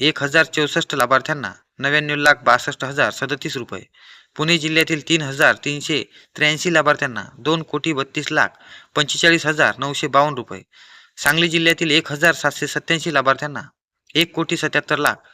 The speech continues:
चौवेचाळीस हजार दोनशे एकोणऐंशी रुपये आणि सोलापूर जिल्ह्यातील एकवीस हजार एकशे पंचेचाळीस लाभार्थ्यांना पस्तीस कोटी त्रेसष्ट लाख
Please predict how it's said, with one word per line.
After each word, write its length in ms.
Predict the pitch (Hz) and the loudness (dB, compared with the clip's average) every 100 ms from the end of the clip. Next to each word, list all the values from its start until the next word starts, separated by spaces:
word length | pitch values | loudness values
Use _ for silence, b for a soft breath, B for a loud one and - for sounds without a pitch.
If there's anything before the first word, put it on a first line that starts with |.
| b b _ _ | b b _ _
चौवेचाळीस 480 | - 156 165 170 165 | 0 2 4 2 2
हजार 300 | 151 156 117 | 0 2 2
दोनशे 320 | 117 139 139 151 | 2 -4 -2 -4
एकोणऐंशी 420 | - 156 151 160 | -2 -4 -4 -4
रुपये 280 | 165 123 92 _ B B | -4 -6 -8 _ B B
आणि 160 | 139 147 | 2 2
सोलापूर 400 | - 151 160 170 | 2 0 0 -2
जिल्ह्यातील 400 | 151 156 156 151 | -2 -2 -2 -2
एकवीस 360 | 135 - 160 143 | -6 -4 -4 -4
हजार 320 | 156 120 98 _ B B - | -4 -6 -8 _ B B -4
एकशे 220 | 147 - | -2 -2
पंचेचाळीस 520 | - 156 156 170 160 | -2 -2 0 0 2
लाभार्थ्यांना 520 | 143 139 143 160 117 - - | 0 0 -2 -6 -8 -12 -8
पस्तीस 300 | 147 165 - | -6 -8 -6
कोटी 320 | 180 - 107 - | -6 -6 -10 -4
त्रेसष्ट 380 | 147 - 156 156 | -4 -4 -6 -2
लाख 160 | 139 | -4